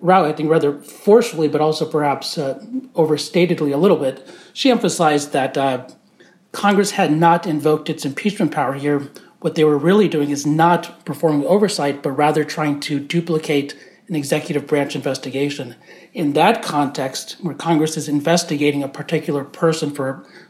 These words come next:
law violations, the proper source of authority is the impeachment power, not the oversight power, and this particular committee, according to Judge Rao, had not received that authorization from the, the House as a whole.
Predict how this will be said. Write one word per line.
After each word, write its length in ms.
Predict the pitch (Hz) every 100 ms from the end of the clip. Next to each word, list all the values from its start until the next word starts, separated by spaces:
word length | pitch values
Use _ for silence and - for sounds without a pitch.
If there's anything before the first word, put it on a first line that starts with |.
| -
law 280 | 147 160 160
violations, 960 | 160 143 139 170 208 147 131 135 - - - _ -
the 220 | 147 143
proper 380 | 143 190 180 170
source 280 | - 156 156
of 80 |
authority 680 | 143 - 175 185 143 139 139 - - -
is 160 | 170 147
the 80 |
impeachment 480 | 151 143 226 220 160
power, 320 | 151 143 143 143
not 320 | 170 202 226
the 60 |
oversight 480 | 160 143 143 143 131
power, 360 | 156 139 143 143
and 160 | 156 156
this 140 | 175
particular 680 | - 175 - 170 170 151 143 - -
committee, 480 | - 156 165 180 139
according 360 | 135 - 156 143
to 100 | 143
Judge 240 | 143 135
Rao, 420 | 127 165 147 139 - - -
had 180 | 147
not 320 | 151 156 160 156
received 580 | 139 - 180 143 131 - _ - _
that 300 | 151 147 151
authorization 680 | 135 143 139 139 139 135 -
from 200 | 135 139
the, 200 | 143 - - _
the 100 | 147
House 320 | - 147 143 -
as 180 | 139 127
a 80 |
whole. 380 | 113 147 127 113